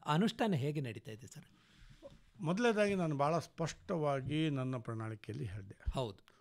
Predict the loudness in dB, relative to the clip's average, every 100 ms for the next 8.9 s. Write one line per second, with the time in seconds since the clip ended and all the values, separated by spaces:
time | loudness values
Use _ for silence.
0 | _ _ -4 2 4 4 2 2 2 2
1 | 0 2 0 -2 -6 -6 -8 -6 -6 -4
2 | -4 -6 -8 -10 -10 -8 -6 -8 -8 -10
3 | -10 -8 -14 -14 -20 _ _ -20 -20 -20
4 | -10 0 2 6 4 4 -2 -4 -4 -4
5 | -4 -6 -8 -8 -8 -8 -8 -8 -10 -12
6 | -14 -14 -14 -10 -10 -10 -14 -18 -14 -10
7 | -10 -8 -8 -10 -14 -12 -12 -10 -8 -8
8 | -8 -8 -8 -10 -12 -2 -2 -2 -12